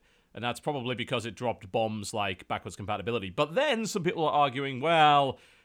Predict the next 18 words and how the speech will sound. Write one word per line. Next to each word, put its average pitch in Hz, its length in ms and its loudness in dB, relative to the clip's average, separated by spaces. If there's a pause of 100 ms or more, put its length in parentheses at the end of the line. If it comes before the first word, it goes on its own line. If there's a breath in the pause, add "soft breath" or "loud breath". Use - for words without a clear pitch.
(140 soft breath)
but 147 140 2
Final 143 280 4
Fantasy 117 320 -2
seven 107 380 -4
Remake, 92 520 -6
but 131 220 -4
Sh-, - 180 -2 (100)
Shenmue 110 720 -4
and 101 100 -6
Last 101 260 -6
Guardian," 92 560 -4
and 82 180 -12
so 95 220 -8
on 85 80 -10
and 82 80 -14
so 98 220 -8
forth, 82 280 -12
so. 85 360 -12